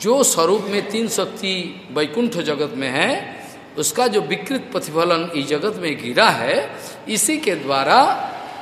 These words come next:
आदमी को एजुकेशन बनता है। जड़ जगत में जितना सारा एजुकेशन ये, और संधिनी के द्वारा जितना सारा टेक्नोलॉजी है, टेक्नोलॉजी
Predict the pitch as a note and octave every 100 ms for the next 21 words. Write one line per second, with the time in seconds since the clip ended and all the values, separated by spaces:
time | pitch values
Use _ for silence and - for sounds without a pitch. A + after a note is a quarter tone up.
0 | - - - D#3 D#3+ F#3 F#3 F3 D#3+ D#3
1 | D#3+ D3+ D3+ F#3 F#3+ G3 F3 D3+ C3 B2
2 | C#3+ D3 F3 F#3 G3+ G#3 E3+ D#3+ D3+ D3+
3 | C#3+ D3 C#3+ C3+ D3 C#3 C#3 C3 C#3+ F3
4 | - F#3+ C#3 F#3+ A#4+ A4 - - - -
5 | - - D3+ D3+ C#3 C3+ - - - -
6 | - - E3+ F3+ G#3 B3+ B3 F#3+ E3 C#3
7 | C#3 D3+ A3 A3+ E3 - D#3 D3+ C#3+ -
8 | C#3 F3+ G3 G3+ D3+ C#3 B2+ C#3+ E3+ D#3+
9 | F3 F3 E3+ C3+ -